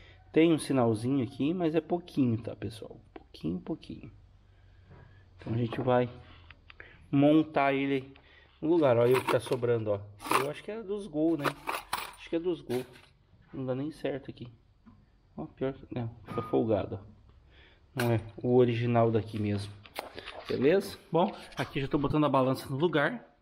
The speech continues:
Por enquanto ela tá frouxa aqui ainda, ó, pessoal. Semi-apertada, tá? Depois nós temos que apertar ali. Até ficou apertadinha demais. Só pra ela parar aqui, tá, pessoal? Depois pra gente montar aqui.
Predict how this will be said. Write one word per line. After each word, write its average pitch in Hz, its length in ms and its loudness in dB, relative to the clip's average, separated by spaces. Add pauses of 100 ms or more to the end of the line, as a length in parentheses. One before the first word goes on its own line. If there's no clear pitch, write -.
(120)
Por 175 100 0
enquanto 190 280 0
ela 233 80 0
tá 226 120 -2
frouxa 196 380 2
aqui 185 160 -2
ainda, 123 260 0
ó, - 40 -2
pessoal. - 360 -8 (380)
Semi-apertada, 175 1000 2 (120)
tá? 127 140 -6
Depois 123 320 -4
nós 135 160 -2
temos 135 180 -6
que - 60 -2
apertar 156 480 2
ali. 110 180 -2 (680)
Até 170 140 -4
ficou - 160 -4
apertadinha 185 520 0
demais. 139 480 -2 (460)
Só - 80 -2
pra 262 100 4
ela 285 120 4
parar 254 340 4
aqui, 147 220 -2
tá, 123 120 -4
pessoal? 101 460 -10
Depois 143 320 -6
pra 143 160 -4
gente 147 220 -6
montar 139 420 2
aqui. 117 260 -6